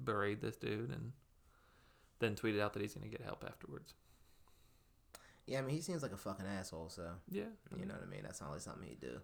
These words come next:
Speaker 1: that's the cocaine, probably.
Speaker 2: Yeah. I mean, even without that, he seems like a fucking asshole, but I don't let you know
Speaker 1: I've
Speaker 2: the
Speaker 1: only
Speaker 2: guy.
Speaker 1: ever, I've only ever known a cocaine M G K. Like,
Speaker 2: Most people have. He's only ever known a cocaine M G K.
Speaker 1: he might have.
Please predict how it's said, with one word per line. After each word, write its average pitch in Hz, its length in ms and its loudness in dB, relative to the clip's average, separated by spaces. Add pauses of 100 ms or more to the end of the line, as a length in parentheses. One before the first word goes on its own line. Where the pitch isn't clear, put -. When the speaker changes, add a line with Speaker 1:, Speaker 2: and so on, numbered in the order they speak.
Speaker 1:
that's 127 220 -2
the - 100 -4
cocaine, 160 420 0
probably. 131 420 -6
Speaker 2:
Yeah. 95 360 -8 (640)
I - 40 -6
mean, 131 140 -2
even 160 140 2
without 107 240 0
that, 98 100 -2
he 95 60 -4
seems 101 160 -8
like 90 100 -8
a 87 40 -12
fucking 92 260 -8 (120)
asshole, 90 360 -6
but 95 240 -6 (340)
I 359 40 10
don't 349 120 12
let 294 120 12
you 151 80 10
know 139 100 12
Speaker 1:
I've 151 100 12
Speaker 2:
the 170 60 12
Speaker 1:
only 175 140 12
Speaker 2:
guy. 165 100 12
Speaker 1:
ever, 202 160 10
I've 156 160 12
only 160 180 12
ever 147 160 12
known 127 360 10
a 117 60 8
cocaine 120 480 10
M 117 140 6
G 117 160 6
K. 117 400 4 (540)
Like, 113 180 4 (160)
Speaker 2:
Most 120 300 6
people 98 220 2
have. 95 280 0
He's 170 200 8
only 120 160 8
ever 104 140 6
known 101 180 4
a 98 60 2
cocaine 101 400 0
M 101 120 4
G 98 120 0
K. 104 100 0
Speaker 1:
he 170 140 8
might 202 240 4
have. 117 180 2